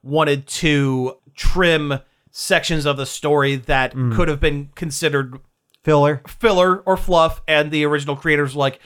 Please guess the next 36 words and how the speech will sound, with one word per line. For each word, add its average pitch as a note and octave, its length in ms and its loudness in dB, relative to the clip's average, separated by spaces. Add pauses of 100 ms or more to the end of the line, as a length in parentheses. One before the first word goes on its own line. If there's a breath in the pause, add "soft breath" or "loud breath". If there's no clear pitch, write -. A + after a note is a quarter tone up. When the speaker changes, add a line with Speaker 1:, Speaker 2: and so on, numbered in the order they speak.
(160 soft breath)
Speaker 1:
"No, D#3+ 420 2
we D3+ 160 2
must D#3 200 0
preserve D#3 500 0
the D3+ 120 0
entirety D3 600 0
of B2+ 120 -2
our, B2+ 340 -2
our, C3 220 0
our A#2+ 160 -2
craft." B2+ 600 0
Speaker 2:
Right. G2+ 100 -8 (760 soft breath)
Speaker 1:
Maybe F3 320 2
that's D#3+ 320 2
it. E3+ 260 0
Speaker 2:
Right. A2+ 440 -2 (420)
I, C#3 220 -4
I D#3 100 2
assume F3 320 2
it's D#3 160 -2
gonna D#3 220 2
be, C#3+ 240 0
like, B2+ 240 -4 (100)
forty, C3 440 0
fifty C3 320 -4
minute B2 260 0
episodes A#2+ 640 0
and, A#2 120 -6
like, G2+ 180 0 (100)
eight G2+ 140 -12
to G#2 60 -10
ten. G2 460 -8 (120)
Speaker 1:
Yeah, C#3 340 0
that's D#3+ 260 -2
prob-, D#3+ 340 0 (280 loud breath)
I'm, G#3+ 160 2